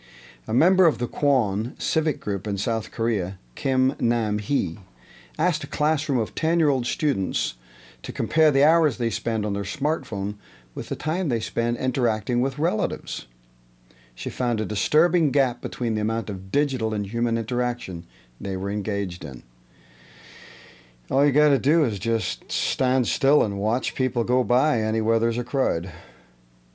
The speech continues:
As the screen changes, so does the attention span. People watch the news,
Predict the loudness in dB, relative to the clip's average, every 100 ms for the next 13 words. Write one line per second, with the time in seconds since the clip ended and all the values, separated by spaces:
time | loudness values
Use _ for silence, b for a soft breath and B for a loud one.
0 | _ _ _ _ _ b b b b b
1 | _ _ _ _ -20 _ -12 0 0 2
2 | 0 2 4 6 6 4 0 0 0 -2
3 | -2 -8 -16 _ -10 0 2 4 2 2
4 | 2 2 0 0 -2 -4 -4 -4 -4 -6
5 | -12 _ _ b b b b b _ _
6 | _ _ _ _ -20 -20 -4 -2 2 2
7 | 4 2 -2 -4 -2 0 -4 -6 -14